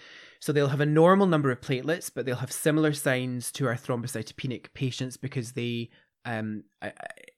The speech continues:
it's just a different issue with the platelet. Um, so they'll, again, mucosal surface bleeding or excessive bleeding during routine surgical procedures. As I said, their platelet count will be normal. Their other coagulation parameters, such as P T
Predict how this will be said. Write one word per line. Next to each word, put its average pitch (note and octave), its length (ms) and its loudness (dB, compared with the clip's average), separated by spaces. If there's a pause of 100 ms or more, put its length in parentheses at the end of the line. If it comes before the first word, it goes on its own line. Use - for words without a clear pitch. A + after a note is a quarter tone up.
it's B2 140 -8
just C3+ 160 -4
a B2+ 60 -4
different A#2 400 -6
issue C#3+ 260 -2
with C#3+ 120 -2
the C#3 60 -4
platelet. D#3 520 -4 (360)
Um, B2+ 300 -2
so C#3 140 -4
they'll, B2 220 -2
again, B2+ 520 -2 (180)
mucosal B2 520 -2
surface B2+ 340 -4
bleeding B2 640 0
or A#2 240 -4
excessive - 580 -6
bleeding A2+ 460 -4 (400)
during A#2 320 -2
routine A#2 340 -6
surgical A2 460 -8
procedures. A#2+ 760 -4 (760)
As C#3 100 0
I C3+ 40 0
said, C3+ 240 0
their B2 100 2
platelet G#2+ 380 -4
count E3 260 4
will D#3+ 100 2
be C#3+ 160 2
normal. C3+ 720 2
Their B2+ 240 -2
other C3+ 220 2
coagulation B2 720 -2
parameters, A#2+ 560 -4
such - 320 -8
as A2+ 80 -8
P - 240 -8
T B2 420 -6